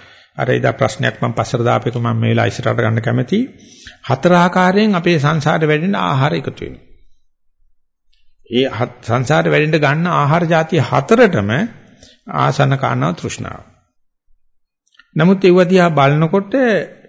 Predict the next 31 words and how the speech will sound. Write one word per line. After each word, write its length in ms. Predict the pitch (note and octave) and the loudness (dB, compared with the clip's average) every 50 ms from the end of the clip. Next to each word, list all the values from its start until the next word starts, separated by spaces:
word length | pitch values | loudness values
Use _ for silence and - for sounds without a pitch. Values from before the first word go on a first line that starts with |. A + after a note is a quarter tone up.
| _ _ _ _ _ _ _ - | _ _ _ _ _ _ _ -4
අ, 80 | C#3+ C3+ C3 C#3+ D3 - | -2 0 0 -2 -2 -4
ඒව 180 | - E3+ E3+ F#3 F#3+ | -2 0 2 2 2
අපි 260 | F3 E3+ F#3 A3 G3+ E3 | 0 0 0 0 0 2
හිතලා 460 | A#2+ C3 C#3 - - G3+ G#3 G3+ F#3+ | 2 0 0 0 0 2 2 2 2
කරන 240 | - D#3+ D#3+ E3 D3 | 0 0 0 0 -2
තෘෂ්ණාවක් 580 | C#3 D3 C#3+ - - C3+ A#2+ A2+ G#2+ A2+ - - | -2 -2 -2 0 0 0 0 0 0 -2 -2 0
නෙවෙයි. 360 | C3 D3 D#3+ B2+ G#2+ A#2 D#3+ B3 - - - - - - _ _ - - - - - | 0 2 2 2 2 2 0 -2 -4 -8 -16 -20 -20 -20 _ _ -20 -20 -20 -12 -6
නමුත් 340 | C#3+ C3 C3+ D#3 E3 E3 | -2 0 2 2 0 0
අර 140 | C#3 B2+ C3+ C#3+ | -2 -2 -2 -2
කියන 260 | D3 D3 D3+ D#3 D3+ | -2 -2 -2 0 0
විදිහේ 380 | D3 D3 D3 C#3+ C#3+ D3 E3 D#3 | 0 0 0 0 0 2 2 2
බොහෝම, 500 | C3 B2+ B2 C#3 D3 D3 D3+ D3+ D3+ D#3 | 0 2 2 4 6 6 6 4 4 2
අ, 720 | D3 C3 A2+ A2 - - - - _ _ _ - - F#2+ F#2+ F#2+ F2+ E2+ E2 D#2+ D#2 - - _ _ _ _ - | 2 0 -2 -4 -8 -14 -20 -20 _ _ _ -10 -8 -8 -6 -6 -8 -8 -10 -12 -14 -16 -18 _ _ _ _ -6
වංචනික 480 | C3 B2 A2 C3 C3+ C3 C3 C3+ C3 C3+ B2 | -2 0 2 2 2 2 2 2 2 2 2
තාලවල් 500 | - A#2 A2+ A#2 A#2 B2+ B2+ B2+ C3+ C#3+ | 0 2 2 2 2 2 2 2 4 4
වලට, 260 | D3 D3+ D#3+ D#3+ F3 A3 C4 - - - - _ _ _ _ _ _ _ _ _ _ - | 4 4 2 2 0 -2 -4 -6 -12 -20 -20 _ _ _ _ _ _ _ _ _ _ -8
ෂට 280 | - - A2+ A2+ G#2+ C#3 | -4 -4 -2 0 0 0
ගති 280 | B2 A#2 A#2 A2+ - C#3+ | 0 0 -2 0 2 4
වලට 280 | C#3 C#3+ D3+ D3+ D#3 F#3 G#3 A#3+ G#3+ - - - - _ _ _ _ _ _ _ - - - | 4 4 4 2 2 0 -2 -2 -2 -8 -14 -20 -20 _ _ _ _ _ _ _ -20 -20 -16
අපි 220 | - C#3 - F#3 D#3 | -14 -6 -2 2 4
ඒව 160 | D3 D3+ D#3 | 4 4 4
තෘෂ්ණා 400 | D3 - D3+ C#3 - C#3+ C#3 D3 | 2 0 -2 -2 -2 -2 -4 -2
කරගෙන 340 | - D3+ - G#2+ A2+ C3 C#3 | -2 -2 -2 -2 0 -2 -2
තියෙනවා. 360 | C3+ - - - - - - - _ _ _ _ _ _ - - _ _ _ | -2 -4 -6 -6 -8 -12 -20 -20 _ _ _ _ _ _ -20 -20 _ _ _
ඒ 180 | - C#3+ D3 C#3 | -2 0 2 2
හතර 320 | G#2+ B2+ C#3+ - G3 G3 | 2 0 0 2 2 4
ආකාර 420 | G3 F#3 F3+ F3+ F#3 F3 F3 F3 D#3+ | 4 4 4 2 2 2 2 2 2
ආහාර 420 | C#3+ C3+ C3+ C3+ C3+ D#3 F#3 F3+ E3+ | 2 2 2 2 2 2 2 2 0
පෙන්වනකොට 440 | D#3+ E3 D#3+ E3 E3 E3 D#3+ D#3 D3+ | 0 0 0 2 2 0 0 0 0
සරුවච්චන් 480 | C3+ C#3 C#3 C#3 C#3 C3+ - D3 C#3 C#3 | 0 0 2 2 0 0 0 0 2 2
වහන්සේ 400 | C#3 C3+ B2 A2+ - D3 F#3+ | 2 2 2 0 0 0 0